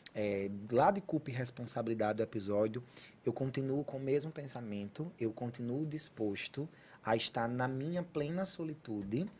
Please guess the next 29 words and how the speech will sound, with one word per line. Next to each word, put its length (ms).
sem 260
ninguém 300
por 140
perto, 460
mas 280
em 80
paz 360
comigo. 520
E 60
eu 100
acho 320
que 140
isso 240
tem 160
me 120
feito 300
muito 300
bem, 440
isso 140
tem 140
me 100
dado 280
uma 100
condição 720
de 160
existência 1000
e 80
de 120
sentir 760